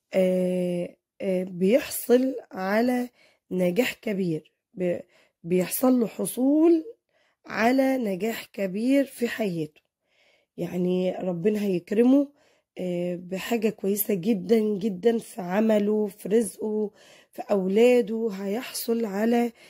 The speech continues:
نجاح كبير جدًا جدًا في حياته بأمر الله تعالى بالنسبة للرائي. طيب اللون الأصفر بيدل على إيه اللون الأصفر؟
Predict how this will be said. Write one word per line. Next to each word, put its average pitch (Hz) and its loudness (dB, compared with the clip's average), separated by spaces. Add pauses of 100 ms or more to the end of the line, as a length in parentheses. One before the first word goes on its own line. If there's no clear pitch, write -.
(180)
نجاح 185 0
كبير 214 2
جدًا 196 -2
جدًا 202 -2
في 202 -12
حياته 185 -4 (480)
بأمر 233 4
الله 202 2
تعالى 226 0
بالنسبة 196 2
للرائي. 202 0 (1600)
طيب 190 2 (180)
اللون 277 4
الأصفر 190 -6 (580)
بيدل 208 4
على 226 0
إيه 254 0
اللون 226 2
الأصفر؟ 185 -2